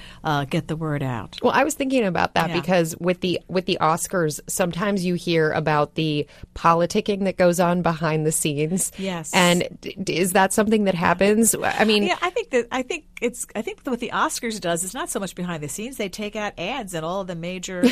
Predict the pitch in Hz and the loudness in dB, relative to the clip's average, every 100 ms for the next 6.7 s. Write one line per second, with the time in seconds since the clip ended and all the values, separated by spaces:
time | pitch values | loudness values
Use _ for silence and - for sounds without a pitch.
0 | - 185 202 170 - 330 - - 453 180 | 2 -8 -6 -2 0 0 -2 -2 0 0
1 | 233 196 233 349 254 - 285 359 - 370 | -6 -2 -2 2 0 2 0 2 0 0
2 | 339 208 143 277 381 415 339 311 349 - | 2 4 4 2 -4 -4 -4 -4 -4 -4
3 | 247 202 160 143 - - - 220 226 262 | -6 -6 -8 -8 -16 -18 -2 2 6 8
4 | 285 311 247 269 262 233 214 202 185 170 | 8 6 4 4 6 4 2 2 2 2
5 | 160 147 - 185 175 165 175 175 185 156 | 2 0 0 -2 0 -2 -2 -4 0 0
6 | 156 170 156 - 160 151 | 2 2 2 2 0 0